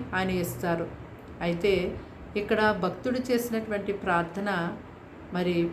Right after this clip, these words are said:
మనం నేర్చుకోవాలి. "వ్యర్థమైన వాటిని చూడకుండా నా కన్నులు త్రిప్పివేయండి. ప్రభా, నీ మార్గంను అనుసరించడానికి కేవలం నన్ను బ్రతికించండి" అంటూ ఉన్నాడు. ఉదయం లేచిన దగ్గర నుంచి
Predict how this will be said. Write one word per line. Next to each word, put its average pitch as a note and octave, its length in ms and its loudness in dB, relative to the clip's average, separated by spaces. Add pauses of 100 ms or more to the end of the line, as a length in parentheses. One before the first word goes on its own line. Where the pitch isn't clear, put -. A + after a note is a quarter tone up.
(160)
మనం G3 400 2
నేర్చుకోవాలి. F#3 800 2 (380)
"వ్యర్థమైన G#3 640 2
వాటిని F#3+ 440 2 (140)
చూడకుండా F#3 500 0
నా F3+ 120 0
కన్నులు F#3+ 400 0
త్రిప్పివేయండి. G3 1040 2 (580)
ప్రభా, G3 260 6
నీ G#3+ 160 4
మార్గంను G#3 600 2
అనుసరించడానికి G#3+ 840 0
కేవలం G3 420 2
నన్ను F#3 180 0
బ్రతికించండి" F#3+ 960 0
అంటూ F3 260 0
ఉన్నాడు. E3 400 0 (720)
ఉదయం F3+ 260 4
లేచిన F#3 380 2
దగ్గర G#3+ 300 2
నుంచి A3 400 0